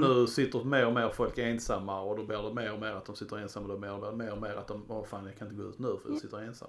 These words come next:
Speaker 1: och bla, bla,
Speaker 2: Mm.
Speaker 1: och så vidare
Speaker 2: Men
Speaker 1: och så vidare.
Speaker 2: sen också hur folk, ja men allting blir mer och mer ytligt. Och så
Speaker 1: Ja,
Speaker 2: känner
Speaker 1: ja.
Speaker 2: folk,
Speaker 1: Ja,
Speaker 2: "I'm
Speaker 1: ja.
Speaker 2: not good enough",
Speaker 1: Ja,
Speaker 2: liksom.
Speaker 1: ja,
Speaker 2: Och då
Speaker 1: ja.
Speaker 2: blir det att man inte
Speaker 1: Ja, det är så
Speaker 2: vill
Speaker 1: många underliggande grejer till
Speaker 2: Oh,
Speaker 1: det.
Speaker 2: ja.
Speaker 1: Oh, yeah.
Speaker 2: Oh, yeah.
Speaker 1: Mm.
Speaker 2: Okej, men är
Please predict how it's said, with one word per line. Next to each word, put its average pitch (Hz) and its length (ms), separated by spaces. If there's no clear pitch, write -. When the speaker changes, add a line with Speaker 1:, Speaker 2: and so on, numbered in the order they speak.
Speaker 1:
och - 60
bla, - 120
bla, 175 120
Speaker 2:
Mm. - 100
Speaker 1:
och - 60
så - 100
vidare 185 80
Speaker 2:
Men 180 40
Speaker 1:
och 170 60
så 175 120
vidare. 143 140
Speaker 2:
sen 160 100
också 151 220
hur 151 220
folk, - 560
ja 165 160
men 160 180
allting 160 400
blir 160 100
mer 151 200
och 143 80
mer 135 200
ytligt. - 800
Och - 120
så 98 100
Speaker 1:
Ja, 139 100
Speaker 2:
känner 156 160
Speaker 1:
ja. 160 40
Speaker 2:
folk, 156 380
Speaker 1:
Ja, - 60
Speaker 2:
"I'm 160 340
Speaker 1:
ja. 156 80
Speaker 2:
not 151 120
good 151 160
enough", 160 260
Speaker 1:
Ja, 123 80
Speaker 2:
liksom. 123 140
Speaker 1:
ja, 131 260
Speaker 2:
Och 131 80
då 135 320
Speaker 1:
ja. 156 80
Speaker 2:
blir 139 240
det 139 140
att - 120
man 143 180
inte 147 140
Speaker 1:
Ja, - 20
det 123 60
är - 20
så 135 100
Speaker 2:
vill 131 80
Speaker 1:
många 127 120
underliggande 110 540
grejer - 380
till 190 100
Speaker 2:
Oh, 185 40
Speaker 1:
det. 175 60
Speaker 2:
ja. 113 120
Speaker 1:
Oh, 240 200
yeah. - 160
Speaker 2:
Oh, 311 460
yeah. 110 540
Speaker 1:
Mm. 117 220
Speaker 2:
Okej, 135 300
men 170 260
är 202 220